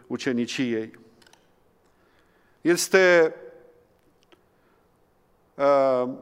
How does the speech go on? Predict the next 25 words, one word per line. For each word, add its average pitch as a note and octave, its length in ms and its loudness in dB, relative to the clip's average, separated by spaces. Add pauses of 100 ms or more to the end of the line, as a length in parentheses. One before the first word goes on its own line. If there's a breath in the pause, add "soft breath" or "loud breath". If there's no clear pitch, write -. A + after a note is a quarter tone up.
(400)
un D#3 200 -4
mare F#3+ 300 6
imperativ. D3+ 960 0 (300 loud breath)
Aceste D3+ 420 -6
concepte D3 500 -2
pe C3 120 -6
care C#3 240 0
am C3 100 -2
să C3+ 160 -6
vi C3 160 -4
le C3 120 0
prezint C3+ 580 -2 (300 loud breath)
sunt C#3 260 -4
puse D#3+ 260 -2
toate D#3+ 460 0 (300 loud breath)
sub, C#3+ 480 -8
uh, C#3 220 2
semnul D3 800 -4 (240)
unui C#3 260 -4
imperativ. C#3 540 -2
Ce - 120 -6
înseamnă D#3 380 -2
imperativ? B2 540 -2
Înseamnă E3+ 360 -4
că E3 160 -6